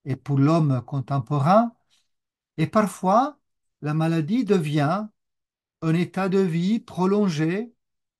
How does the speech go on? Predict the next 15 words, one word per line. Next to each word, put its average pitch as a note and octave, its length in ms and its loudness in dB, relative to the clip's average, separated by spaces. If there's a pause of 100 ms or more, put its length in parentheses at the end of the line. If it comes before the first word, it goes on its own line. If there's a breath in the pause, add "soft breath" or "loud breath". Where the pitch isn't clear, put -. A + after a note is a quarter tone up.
(440)
ou D3 120 -10
simplement, E3 1080 -2
euh, A#2+ 140 -12 (100)
permanent. E3 800 4 (1500)
Et, C#3+ 680 2
et D3+ 60 0
c'est E3+ 160 -2
pourquoi F3+ 760 2
aujourd'hui D3+ 600 -2
la D#3+ 120 2
maladie C#3+ 720 -2 (580)
n'a D#3+ 240 2
plus A#3 400 0
comme D3+ 480 -2
autrefois E3+ 960 -2